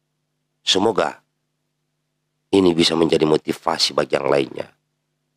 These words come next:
Bantu bagikan videonya, kawan. Tetap semangat. Jaga persatuan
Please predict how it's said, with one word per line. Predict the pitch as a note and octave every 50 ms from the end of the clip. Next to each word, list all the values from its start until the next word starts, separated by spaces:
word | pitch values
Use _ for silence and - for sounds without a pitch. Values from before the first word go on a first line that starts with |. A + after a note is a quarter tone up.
| _ _ _ _ _ _ _ _
Bantu | - F2 E2+ E2 - D#2
bagikan | D2 D#2+ D#2 D2 - D#2 D2+ C#2+ - -
videonya, | D#2 D#2 D#2 D#2 D#2 E2
kawan. | - - C#2+ C#2 C#2+ C#2+ - - _ _ _ _ _ _ _ _ _ _ _ _ _ _ _ _ _ _ _ _ _ _ _ _ _ _ _ _ _ _ _ -
Tetap | G#2+ - B2 B2 -
semangat. | - - G2 G2 F2+ E2+ D#2 - - _ _ _ _ _ _ _ _ _ _ _ _ _ _ _ _ _ _ _ _ _ _ _ _ _ _ _ _
Jaga | - G2 F2+ E2 D#2+
persatuan | - - - - D#2 D2+ - D#2 D2+ D#2